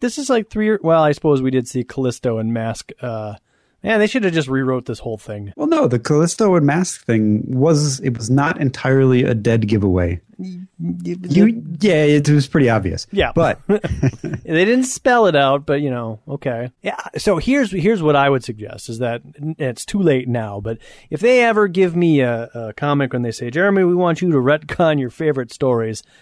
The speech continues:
Speaker 1: I won't choose this one. But, but if I did, I would go back to that issue where those Morlocks were standing over the body, and I would just show 'em from the feet up and have them having their conversation. That's kind of confusing.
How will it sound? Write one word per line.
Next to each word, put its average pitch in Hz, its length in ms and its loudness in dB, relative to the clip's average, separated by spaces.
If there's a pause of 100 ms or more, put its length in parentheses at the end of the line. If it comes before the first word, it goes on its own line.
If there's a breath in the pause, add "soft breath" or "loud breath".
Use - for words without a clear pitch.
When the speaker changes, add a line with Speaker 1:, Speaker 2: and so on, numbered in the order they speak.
(120 soft breath)
Speaker 1:
I 127 60 -6
won't 151 200 -2
choose 143 260 0
this 135 260 -2
one. 101 220 -12 (280)
But, 117 220 -4 (180)
but 127 80 -12
if 120 120 -8
I 117 60 -4
did, 135 500 2 (340 soft breath)
I 135 120 -2
would 135 260 -2 (200)
go 202 200 4
back 196 280 2
to 180 100 0
that 170 200 2
issue 151 380 0
where 127 400 0
those 127 260 -2
Morlocks 135 580 0
were 131 60 -6
standing 127 360 -4
over 117 100 -4
the 110 80 -10
body, 113 320 -4
and 107 80 -8
I 107 80 -10
would 113 100 -8
just 180 220 -2
show 180 180 2
'em 156 80 0
from 127 160 -6
the 113 100 -4
feet 175 400 -6
up 120 300 0 (300 soft breath)
and 120 80 -8
have 147 200 0
them 151 160 0
having 139 280 0
their 123 100 -4
conversation. 123 880 -6
That's - 280 -20
kind 147 200 -6
of 127 120 -6
confusing. 160 640 -2